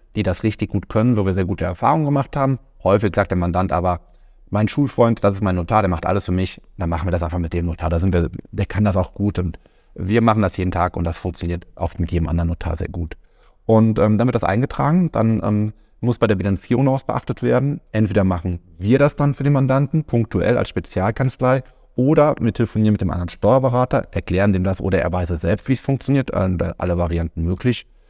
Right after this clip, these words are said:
Wichtig ist, dass man im Nachgang noch, ähm, für beide Umwandlungen Buchwertanträge stellt, also an-, an-, Antrag beim Finanzamt, dass es steuerneutral ist, das ist ein din A vier Blatt, das ist relativ einfach und ein Standardformular. Das Finanzamt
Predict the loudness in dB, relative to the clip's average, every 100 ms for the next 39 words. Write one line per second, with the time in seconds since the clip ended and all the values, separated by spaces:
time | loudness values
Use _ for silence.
0 | _ -14 -2 0 0 -2 0 0 2 2
1 | 2 0 0 0 -2 -4 -8 -8 0 2
2 | 4 2 0 0 -4 -6 _ _ _ _
3 | -2 -2 0 2 2 2 0 2 2 0
4 | 0 0 -2 -6 -8 -2 0 2 0 0
5 | 0 0 0 0 0 0 0 2 2 2
6 | 2 0 -2 _ -8 -4 -4 2 4 4
7 | 4 4 2 2 -2 -2 0 0 -2 0
8 | 0 4 2 2 -2 -4 -2 -2 -2 -2
9 | -2 0 0 2 0 0 -4 0 0 0
10 | 0 0 0 0 -2 -2 -2 -4 -6